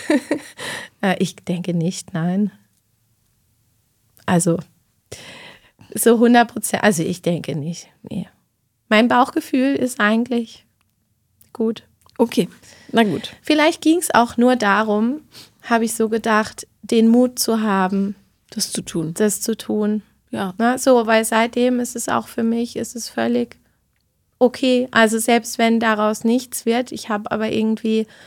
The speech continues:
Speaker 1: auch da den Schritt gemacht und
Speaker 2: Mhm.
Speaker 1: gesagt, "Hey, guck mal, ich fand dich gut." Also einfach machen, ne,
Speaker 2: Ja.
Speaker 1: statt, ich hab ja nichts zu verlieren.
Speaker 2: Eben, selbst wenn er sagt, "Nee, will ich nicht",
Speaker 1: Ja.
Speaker 2: ist ja okay.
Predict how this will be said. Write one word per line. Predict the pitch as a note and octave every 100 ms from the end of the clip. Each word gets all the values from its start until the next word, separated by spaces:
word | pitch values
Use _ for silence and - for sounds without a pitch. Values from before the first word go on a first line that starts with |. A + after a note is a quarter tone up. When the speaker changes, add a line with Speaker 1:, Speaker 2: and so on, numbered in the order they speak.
| - _ _ _
Speaker 1:
auch | A3 A3+
da | A#3+ A#3
den | A3+ A3
Schritt | - B3 B3
gemacht | - G#3 F#3+ G3 -
und | B3
Speaker 2:
Mhm. |
Speaker 1:
gesagt, | A#3 B3+ G#3 G#3 -
"Hey, | A#3+ B3 C4 _ _ _
guck | - C4
mal, | B3+ A#3+ B3 -
ich | _
fand | A3 A3 A3
dich | -
gut." | - A#3+ B3 - _ _ _ _ _ -
Also | G#3+ G#3+
einfach | G3+ A3 - G3+
machen, | G#3 G3+ G3+ - F#3+
ne, | F#3+ G3+
Speaker 2:
Ja. |
Speaker 1:
statt, | G#3 G3 F#3+ - - _ _ _ _ _
ich | -
hab | A3
ja | G#3+
nichts | G#3 G#3 -
zu | G3+
verlieren. | - F#3+ G3+ G#3+ G3 G3+ - _ _ _ -
Speaker 2:
Eben, | G3+ D#3+ D3+
selbst | F3+ F3+ -
wenn | G3
er | F#3
sagt, | F#3 F#3+ F#3+
"Nee, | F3+ G3 F#3+
will | E3+ F3 G3+
ich | G#3 G#3+
nicht", | B3 C4 - _ -
Speaker 1:
Ja. | G#3+
Speaker 2:
ist | A3
ja | G#3
okay. | G3 A3 F#3+